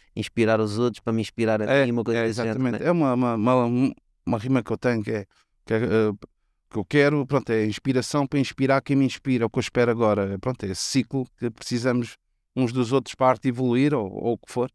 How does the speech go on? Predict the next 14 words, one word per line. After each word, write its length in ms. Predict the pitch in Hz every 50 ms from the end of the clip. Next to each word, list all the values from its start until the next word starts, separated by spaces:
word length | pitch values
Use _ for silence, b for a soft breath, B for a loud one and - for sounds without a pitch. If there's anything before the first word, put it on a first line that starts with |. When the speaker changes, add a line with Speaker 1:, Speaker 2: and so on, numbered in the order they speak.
| _ _ _ _ _ _ _ _ _ _ _ _ _ _ _
Speaker 2:
A 80 | - 107
evolução 460 | 120 110 123 113 - - 120 120 120
é 80 | 120 123
assim, 300 | 127 - - 120 117 110
não 180 | 107 107 107
é 120 | 107 101 98
aqui 220 | 95 - - 101
cá 180 | - - 110 101
com, 420 | - - 110 104 104 101 98 104 - _ _ _ _ _ _ _
com 120 | - 113 107
segredos 400 | - - 104 110 120 120 110 107
ou 80 | 117 110
com 160 | - 123 120
inseguranças. 720 | 110 - - 120 117 117 113 110 98 - 104 95 - -